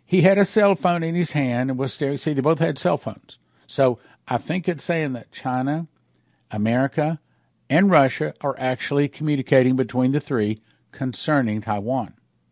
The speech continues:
Putin was holding his side in pain and not drinking. He had a cell phone in his hand and was staring at it while sitting in the same kind of rocking chair as the Chinese leader, meaning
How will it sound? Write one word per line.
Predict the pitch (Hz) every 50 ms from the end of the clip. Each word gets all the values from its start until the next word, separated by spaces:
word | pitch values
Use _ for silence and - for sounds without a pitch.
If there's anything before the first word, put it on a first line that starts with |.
| _ _ - - - _ _ _ _ _
Putin | - 190 202 196
was | 196 156 -
holding | 185 180 185 190 190
his | 170 -
side | - 165 160 165
in | 160 -
pain | - 147 143 143
and | 143 135
not | 131 139 143 131
drinking. | 127 123 123 - 143 135
He | 127
had | 135 143
a | 135
cell | - 190 196 196
phone | 190 - 208 196 190
in | 190
his | 180 -
hand | - 147 123 117 113 117 131 135 127 _ _ _ _ _ - - - -
and | 151 143
was | 135 127 117
staring | - - - 156 170 185 202 196 185
at | 147 147 151
it | 160 - -
while | - 135 135 147 165 190 202 208 208 208 185
sitting | - - - - 208 190 139 104 98 98 110 120 117 _ _ _ _ _ _ _
in | - 165 175 165
the | 156 143
same | - - - - - 214 214 190 151 120 104 95 92 98 104 117 120 _ _
kind | - - 135 131
of | 131 127
rocking | 147 165 160 - - 127 113 104
chair | - - 110 104 104 104 113 - _ _ _ _ _ _
as | - 143 143 127
the | - 147
Chinese | 135 - - - 170 180 170 170 180 190 196 180 135 127
leader, | 117 101 87 - - -
meaning | - 127 151 190 196 151 104 - -